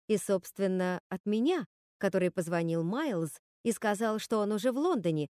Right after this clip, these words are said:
и хочет встретиться. Но Бьянка настояла на том, как важно, чтобы всё было идеально в такой важный для Мэдди день, и что весь груз ответственности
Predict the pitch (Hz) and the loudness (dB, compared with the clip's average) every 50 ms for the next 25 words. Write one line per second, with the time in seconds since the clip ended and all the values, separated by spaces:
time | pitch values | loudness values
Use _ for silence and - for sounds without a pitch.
0 | _ _ _ 202 202 - - 190 175 - 214 202 - - - - 294 311 269 - | _ _ _ -4 -4 0 0 -2 -2 -2 -6 -10 -10 -14 -10 -6 -2 -2 -2 -4
1 | - 147 - - - 143 - _ _ _ _ _ _ _ _ _ _ _ _ _ | -4 -10 -12 -12 -12 -14 -14 _ _ _ _ _ _ _ _ _ _ _ _ _
2 | _ _ _ _ _ 277 285 285 269 233 233 240 226 214 196 - 214 196 196 180 | _ _ _ _ _ 4 6 6 6 6 6 4 4 2 2 0 2 2 2 0
3 | - - 180 175 165 151 147 156 170 190 214 220 - 320 339 311 - _ _ _ | 0 2 2 2 2 2 0 0 0 -2 -2 -2 0 0 0 0 -2 _ _ _
4 | _ _ _ - 320 302 - 294 339 359 311 240 262 262 254 214 - 285 233 254 | _ _ _ -2 -2 0 0 0 0 0 0 0 0 0 0 0 -2 0 0 0
5 | 240 - - 330 254 262 254 247 240 233 220 185 233 240 277 320 262 190 156 147 | 0 0 -2 0 2 4 4 4 4 2 2 2 2 0 2 0 -2 -2 -2 -4
6 | 147 - - 170 - - 165 165 156 135 139 147 185 269 339 339 262 262 277 285 | -6 -4 -4 -4 0 2 2 2 2 0 0 0 0 0 0 -2 -2 -2 -2 0
7 | 269 226 196 185 180 160 147 151 165 185 180 160 147 170 165 160 - 147 135 131 | 0 0 0 0 0 0 0 0 0 -2 -2 -2 -2 -2 -2 -2 -2 -6 -6 -6
8 | 131 127 160 - _ _ _ _ _ _ _ _ _ 202 202 - - 190 175 165 | -6 -10 -12 -16 _ _ _ _ _ _ _ _ _ -2 -2 -2 0 0 2 2
9 | 156 160 151 147 139 160 160 147 - - 139 131 - - 147 196 277 349 - - | 2 0 0 0 -2 -2 -2 -2 -4 -6 -8 -8 -6 -2 0 0 0 0 -2 -2
10 | 302 330 311 320 302 - - 311 320 | -2 0 0 0 0 -2 -2 -4 -4